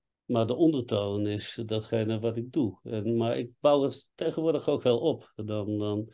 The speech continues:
stel ik de vraag, zeg, nou, voordat we nou beginnen, laten we eerst kijken naar de randcondities. Wat maakt organisaties succesvol? Wat maakt jou succesvol? En dan ontstaat er een dialoog waarmee ik die dingen in kaart breng,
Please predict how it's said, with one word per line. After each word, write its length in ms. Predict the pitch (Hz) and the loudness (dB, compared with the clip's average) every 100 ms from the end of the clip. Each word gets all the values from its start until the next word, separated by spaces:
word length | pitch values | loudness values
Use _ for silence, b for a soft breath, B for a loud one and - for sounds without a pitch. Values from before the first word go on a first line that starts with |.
| b b b _ | b b b _
stel 280 | - - 151 | -8 2 4
ik 100 | 120 | 4
de 100 | 117 | 0
vraag, 400 | 113 120 127 196 - | -2 0 0 -2 -4
zeg, 180 | 147 - | -4 -2
nou, 200 | 139 123 | 0 0
voordat 320 | - 175 139 | 0 2 2
we 80 | 120 | 4
nou 220 | 113 110 | 2 2
beginnen, 420 | 110 110 139 175 - | -2 -2 2 2 2
laten 300 | 131 123 131 | 2 2 0
we 140 | 127 | -4
eerst 320 | 127 135 117 | -2 -2 -2
kijken 300 | - 120 113 | 0 2 2
naar 160 | 113 104 | 2 2
de 60 | 104 | 2
randcondities. 960 | 123 139 151 131 151 156 - 190 - | 2 0 -2 -2 -2 -4 -6 -6 -10
Wat 400 | 110 104 147 160 | -10 0 0 0
maakt 300 | 139 147 147 | -2 0 -2
organisaties 840 | 156 135 139 131 160 143 - 127 - | -4 2 2 2 2 2 0 -6 -4
succesvol? 760 | 139 - 190 196 120 98 - _ _ _ _ _ _ | -4 -2 -4 -2 -2 -4 -6 _ _ _ _ _ _
Wat 320 | 117 127 127 | -2 -2 2
maakt 260 | 131 123 120 | 2 2 4
jou 220 | 180 160 | 4 4
succesvol? 840 | - 117 - 104 95 - 107 113 _ | 0 -6 -6 -6 -6 -10 -14 -14 _
En 220 | 151 117 | -4 0
dan 200 | 113 120 | 2 0
ontstaat 480 | 131 117 - 135 123 | 0 0 2 0 2
er 140 | 120 | 2
een 120 | 113 110 | 2 2
dialoog 680 | 113 104 107 127 190 - - | 2 2 2 2 0 -6 -6
waarmee 460 | 131 117 113 104 | 0 2 0 -2
ik 120 | 101 101 | -4 -6
die 240 | 104 104 b b b b | -6 -6 b b b b
dingen 300 | 135 127 117 | 2 4 4
in 160 | 117 117 | 0 2
kaart 300 | 139 156 156 | 2 2 -2
breng, 380 | 139 147 185 | -2 0 0